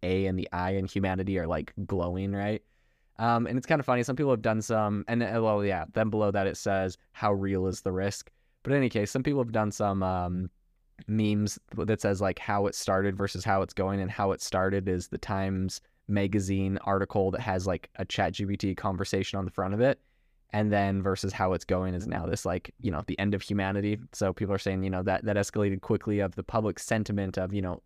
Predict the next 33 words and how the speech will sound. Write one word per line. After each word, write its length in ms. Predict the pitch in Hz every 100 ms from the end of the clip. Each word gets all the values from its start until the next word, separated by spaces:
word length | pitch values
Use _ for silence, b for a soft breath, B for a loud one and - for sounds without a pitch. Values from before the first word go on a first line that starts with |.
| -
"Wow, 560 | 135 131 117 107 104 104
Chat 180 | 127 123
G 80 | -
P 80 | -
T 100 | 113
is 80 |
so 120 | - 113
incredible 400 | 110 113 110 107
and 100 | 104
powerful," 460 | 117 107 107 104
to, 320 | - 107 98 - b b b
"Oh 120 | 104
no, 240 | 101 95
it's 140 | 92 -
going 220 | 101 95
to 120 | 98
literally 320 | 95 95 92 -
end 180 | 98
humanity." 460 | 92 98 95 95 90
So, 300 | - 127 120 b b b b
uh, 100 | 113
the 100 | 120
reason 280 | 156 196 185
this 180 | 160 143
is 80 |
being 280 | 127 120 117
brought 260 | 107 104 101
up 240 | 98 - -
is 420 | 107 110 107 104 - _ -
because 320 | 113 127 117
according 580 | - - - 135 147 139
to 140 | 131
Time, 560 | 104 - 104 95 95